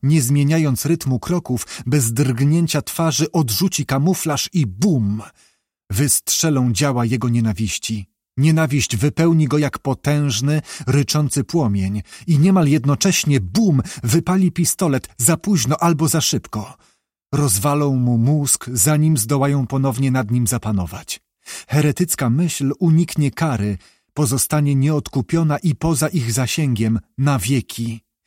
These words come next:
Sami spowodują tę wyrwę w stworzonej przez siebie doskonałości, umrzeć nienawidząc ich,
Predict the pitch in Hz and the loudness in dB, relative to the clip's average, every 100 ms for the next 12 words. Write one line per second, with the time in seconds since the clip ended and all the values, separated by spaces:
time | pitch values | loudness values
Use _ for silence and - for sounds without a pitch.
0 | - - - - 156 170 165 - 139 135 | -20 -8 -2 2 2 2 0 0 -2 0
1 | 120 160 123 113 110 143 135 113 - - | 0 2 2 0 -2 0 0 0 -2 -4
2 | - 147 123 156 143 - 131 - 135 127 | -4 -4 -2 0 -2 -4 -4 -4 -2 -2
3 | 127 - 139 127 123 127 - - 120 - | -4 -4 -4 -4 -2 -4 -6 -4 -6 -8
4 | - - 196 185 117 120 - - 143 165 | -14 0 2 4 2 0 0 0 2 4
5 | 147 135 147 131 113 - 151 120 | 2 2 0 0 0 -2 -2 -4